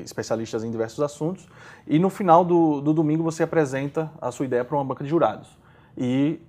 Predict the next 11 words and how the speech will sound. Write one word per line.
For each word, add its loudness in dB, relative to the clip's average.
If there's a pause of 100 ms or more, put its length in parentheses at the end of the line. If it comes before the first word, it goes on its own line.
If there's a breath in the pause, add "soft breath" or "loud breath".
(120)
escolhem 0
quais -10
são -4
as, -10
as -10 (100)
melhores, -2
as -8
que -12
se -4
desenvolveram 0
melhor, -4